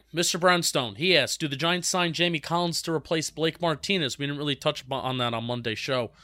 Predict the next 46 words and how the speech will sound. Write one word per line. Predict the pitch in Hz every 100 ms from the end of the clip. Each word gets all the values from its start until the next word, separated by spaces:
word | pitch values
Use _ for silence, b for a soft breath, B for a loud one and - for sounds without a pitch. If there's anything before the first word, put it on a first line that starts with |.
| b b b -
Um, | 120 113
I | 117
don't | 180
think | 175 147
we | 147
knew | 135 147
that | 127 113
Blake | 120 113
Martinez | 120 104 123 110 -
tore | 123
his | 104 107
A | 104
C | 120
L | 101
till | 113
Monday | 98 101 95
morning. | 95 110 98 B B B
"Just | - 165
saying | 190 180
this | 175 -
because | 160 156 135
Devonta | 139 151 135
Freeman | - 151 139
and | 123
Logan | 127 123 117
Ryan, | 156 165 156
L | 131 123
O | 117
L." | 135 135 139
Yeah, | 170
I | 160
guess | 165 -
they | 107
worked, | 92 92 -
Mister | 95 -
Brownstone. | 98 95 - 104 101 b b
Talking | 180 185 180
Giants | 165 151
versus | 160 -
the | 143
world, | 143
the | 135
whole | 139 139
damn | 127 127 110
world. | 104 90
So, | - 180 139